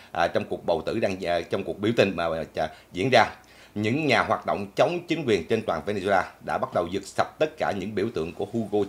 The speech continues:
Chavez, đặc biệt là cáo buộc rằng đã có cuộc đánh cắp bầu cử, à, với người, à, kế nhiệm của Hugo Chavez là Nicolas Maduro. Và đây là cái tin tức và nó đang bạo động, vẫn tiếp tục có các cuộc bạo động diễn ra ở tại Venezuela sau kết quả bầu cử. Thì quý vị, ở đây tôi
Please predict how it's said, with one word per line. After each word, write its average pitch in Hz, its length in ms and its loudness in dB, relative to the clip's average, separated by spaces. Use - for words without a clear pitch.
Chavez, 95 420 4
đặc - 180 0
biệt 90 180 0
là 85 80 -2
cáo 104 220 0
buộc 104 200 -2
rằng 82 180 -4
đã 73 180 -2
có - 240 -6
cuộc 78 180 -8
đánh 123 260 -2
cắp - 240 0
bầu 85 260 0
cử, 87 240 -2
à, 85 220 2
với 107 280 2
người, 92 240 2
à, 78 200 0
kế 160 180 8
nhiệm 98 200 2
của 107 80 -6
Hugo 107 220 0
Chavez 95 380 2
là 78 120 -4
Nicolas 104 500 0
Maduro. 90 400 2
Và 76 100 -4
đây 90 140 -2
là 76 180 -2
cái 101 220 -8
tin 95 160 -6
tức - 140 -2
và 73 100 -4
nó 82 100 -8
đang 95 200 -4
bạo 65 120 -2
động, 71 180 -4
vẫn 120 180 0
tiếp - 200 -2
tục 104 180 0
có 131 80 -2
các 135 220 -4
cuộc - 140 -10
bạo 85 120 0
động 82 240 -4
diễn 90 300 -4
ra 95 160 2
ở 90 180 0
tại 78 200 -2
Venezuela 90 440 -2
sau 127 420 4
kết 156 200 2
quả 80 120 0
bầu 73 180 -4
cử. 80 180 -4
Thì 87 80 -6
quý 104 100 -8
vị, - 240 0
ở - 60 -2
đây 113 100 2
tôi 117 200 0